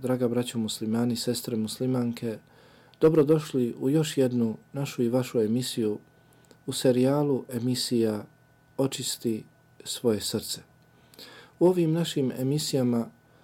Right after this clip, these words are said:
govorimo o prijeko potrebnim osobinama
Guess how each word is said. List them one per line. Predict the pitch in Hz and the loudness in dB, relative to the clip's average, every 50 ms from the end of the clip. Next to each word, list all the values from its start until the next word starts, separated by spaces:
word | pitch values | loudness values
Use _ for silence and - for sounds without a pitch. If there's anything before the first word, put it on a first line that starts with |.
| _ _ _ _ | _ _ _ _
govorimo | - 143 147 147 139 135 123 123 120 117 117 113 110 - - _ _ _ _ _ _ - - _ _ | 0 2 4 6 6 4 4 4 4 2 2 2 0 -4 -8 _ _ _ _ _ _ -20 -20 _ _
o | - 131 | -4 -4
prijeko | 127 156 180 180 156 156 - 131 | 2 2 2 2 2 2 -2 -2
potrebnim | - - 156 151 147 139 123 120 127 123 120 117 | 2 0 0 2 2 0 0 0 0 0 2 2
osobinama | 113 - - 123 113 127 135 131 127 113 107 107 104 | 0 0 -2 0 2 2 4 4 4 4 2 0 -2